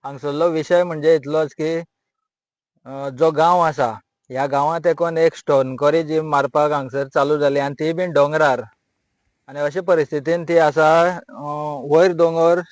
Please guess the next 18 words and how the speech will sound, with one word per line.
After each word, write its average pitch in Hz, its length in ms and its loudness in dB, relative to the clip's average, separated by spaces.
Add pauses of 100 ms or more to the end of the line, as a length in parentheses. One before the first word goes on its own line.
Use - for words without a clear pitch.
सकयल 151 300 0
लोकांच्यो 151 500 -2
काजू, 160 540 0 (300)
लोकांची 139 440 -4
घरां 135 560 0
जी 151 120 -4
सकयल 135 340 -4
आसा, 131 240 -2 (800)
हांगसरल्या 151 400 -4
लोकांक 175 500 2
ती 196 120 6
स्टोन 143 340 -2
क्वॉरीचो 180 400 2
प्रॉब्लेम 165 540 2
ना. 143 240 0 (480)
म्हणजे 147 300 -4
कशे 190 220 2
प्रमाणान, 143 580 0